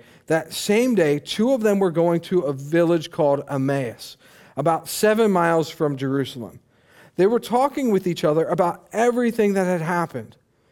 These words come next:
As they talked and discussed these things with each other,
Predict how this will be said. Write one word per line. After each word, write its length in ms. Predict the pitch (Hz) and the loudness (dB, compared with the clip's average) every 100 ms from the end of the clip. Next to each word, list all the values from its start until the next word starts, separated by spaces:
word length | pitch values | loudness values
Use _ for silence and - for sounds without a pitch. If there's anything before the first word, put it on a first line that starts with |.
| _ _ | _ _
As 160 | 165 180 | 0 2
they 140 | 208 | 2
talked 420 | 208 226 240 240 226 | 2 0 0 2 0
and 100 | 202 | 0
discussed 540 | 196 - 233 220 - | -2 -2 -4 -4 -6
these 240 | 214 185 | -6 -4
things 260 | 180 170 151 | -4 -4 -2
with 280 | 180 247 254 | 0 0 0
each 260 | 226 - | -4 -2
other, 300 | 143 131 139 | -2 -2 -6